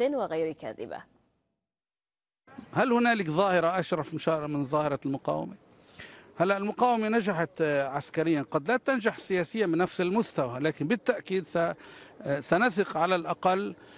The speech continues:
Speaker 2: بأنه تسير في الاتجاه الصحيح. وأنا قلت في خطبة الجمعة كلام بتمنى يا ريته يعني يوضع موضع التنفيذ.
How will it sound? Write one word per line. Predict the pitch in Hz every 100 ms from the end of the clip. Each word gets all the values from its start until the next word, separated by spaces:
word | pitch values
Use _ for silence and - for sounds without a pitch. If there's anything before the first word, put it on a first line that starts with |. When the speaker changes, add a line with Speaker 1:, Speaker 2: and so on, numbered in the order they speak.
| - -
Speaker 2:
بأنه | 240 262 240 226 226
تسير | - 208 262 202
في |
الاتجاه | 214 180 - 143 151
الصحيح. | - - - 107 - - - -
وأنا | 202
قلت | 233 -
في | 190
خطبة | 208 -
الجمعة | 165 175 190 160
كلام | 175 170 180 160
بتمنى | 151 170 247 208 160
يا | 151 175
ريته | 220 175 147
يعني | 143 127 127 131 139 - 156 143 160
يوضع | 175 190 160 139
موضع | 156 147
التنفيذ. | 123 - 139 - 135 113